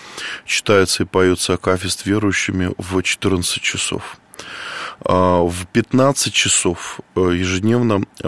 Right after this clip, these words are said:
поется акафист в честь Казанской иконы Божией Матери в часовне, в Казанской часовне, а, которая как раз выходит на Петровку. А, в шестнадцать часов поется акафист, э, святителю Петру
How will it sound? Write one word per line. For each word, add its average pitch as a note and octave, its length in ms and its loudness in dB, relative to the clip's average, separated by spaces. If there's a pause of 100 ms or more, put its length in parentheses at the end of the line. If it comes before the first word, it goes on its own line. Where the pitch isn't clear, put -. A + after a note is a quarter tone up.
(100)
поется G2 420 2
акафист - 580 -2
в - 60 -18
честь - 360 -2
Казанской F#2 600 0
иконы F2+ 260 -2
Божией F2+ 300 -2
Матери G#2+ 360 0
в F2+ 120 -6
часовне, F#2+ 720 2 (720)
в - 80 -16
Казанской F#2+ 540 0
часовне, A#2 680 2 (640)
а, F2 300 0
которая F#2 320 -2
как - 160 -8
раз F#2 260 2
выходит F2+ 340 -2
на F2+ 80 -2
Петровку. A#2+ 640 -2 (640)
А, F#2 460 4
в G2+ 240 2
шестнадцать C3+ 640 2
часов - 600 -2 (200)
поется G2+ 460 2
акафист, - 640 -2 (140)
э, F2 320 2
святителю F#2+ 580 -2
Петру A2 440 -2